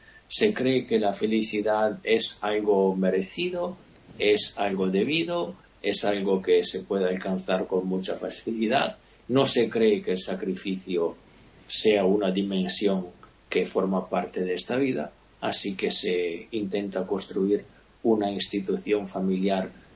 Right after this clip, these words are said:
sin problemas, sin preocupaciones, pero las preocupaciones abundan. Abundan desde un punto de vista económico, pero también desde un punto de vista de las relaciones sociales,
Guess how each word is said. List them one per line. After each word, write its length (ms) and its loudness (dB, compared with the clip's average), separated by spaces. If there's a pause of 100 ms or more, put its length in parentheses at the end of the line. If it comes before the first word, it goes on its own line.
(140)
sin 440 2
problemas, 720 2
sin 200 -2
preocupaciones, 960 -4
pero 300 -2
las 200 -4
preocupaciones 840 -8
abundan. 400 -12 (920)
Abundan 640 0
desde 260 4
un 140 0
punto 240 -6
de 120 -4
vista 300 -6
económico, 720 -6 (280)
pero 280 0
también 400 -4
desde 240 -2
un 80 -6
punto 300 -4
de 120 -4
vista 460 -4 (920)
de 180 -4
las 300 -4
relaciones 640 -6
sociales, 760 -2